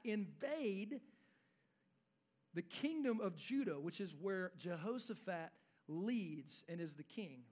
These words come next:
right? So you've got these three new armies to worry about. You've got, uh, Israel to worry about. And on top of all that, right, his name is Jehoshaphat.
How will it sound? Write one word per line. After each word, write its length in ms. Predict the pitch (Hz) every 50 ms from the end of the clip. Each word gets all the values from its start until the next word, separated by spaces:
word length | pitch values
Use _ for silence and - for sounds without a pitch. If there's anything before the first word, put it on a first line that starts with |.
| 110
right? 260 | 123 143 160 180 208 - - - - _ _ _ _ _ _ _
So 140 | - - 240
you've 200 | 254 254 294 269
got 220 | 330 311 294 240 202
these 300 | 285 320 330 339 - -
three 420 | - 285 294 311 311 330 330 311 -
new 460 | 185 190 220 262 294 311 311 330 359 - - - - - _ -
armies 460 | - 214 247 285 294 311 302 240 -
to 80 | - 269
worry 220 | 285 269 269 277
about. 340 | 285 277 285 269 269 240 208
You've 180 | 220 226 220 185
got, 320 | 190 247 233 220 214 196 - - - - - - - -
uh, 240 | 214 196 190 185 185
Israel 440 | - 233 277 262 220 294 311 294 285
to 140 | 285 - 247
worry 220 | 254 262 262 262
about. 340 | 262 240 269 262 254 247 - -
And 100 | 240 240
on 140 | 240 226
top 340 | - - - 285 311 330 330
of 140 | 330 285 294
all 180 | 277 254 240 220
that, 360 | 185 285 285 240 202 180 160
right, 320 | 165 180 190 240 269 262 - - - - - - -
his 240 | 240 269 240 -
name 280 | 233 233 254 269 294 277
is 140 | 254 214 160
Jehoshaphat. 680 | 170 202 165 139 180 214 208 208 - 151 - - 147